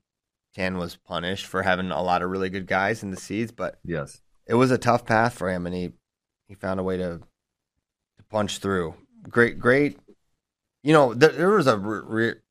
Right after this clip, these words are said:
Speaker 1: a very realistic scenario where he goes, like, two and two here, right? Or
Speaker 2: Yes.
Speaker 1: worse.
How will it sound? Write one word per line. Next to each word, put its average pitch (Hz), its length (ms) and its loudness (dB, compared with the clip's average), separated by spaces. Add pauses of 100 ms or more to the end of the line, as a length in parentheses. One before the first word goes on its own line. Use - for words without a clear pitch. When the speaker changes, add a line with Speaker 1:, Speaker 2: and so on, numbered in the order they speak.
(220)
Speaker 1:
a - 20 -20
very 175 260 4
realistic 143 640 0 (760)
scenario 110 540 2
where 90 140 -2
he 107 160 -2
goes, 104 300 0
like, 90 280 -2 (680)
two 107 180 -2
and 87 120 -4
two 98 200 -4
here, 64 300 -8 (240)
right? 76 320 -6 (720)
Or 87 140 -8
Speaker 2:
Yes. 85 120 2
Speaker 1:
worse. - 380 -8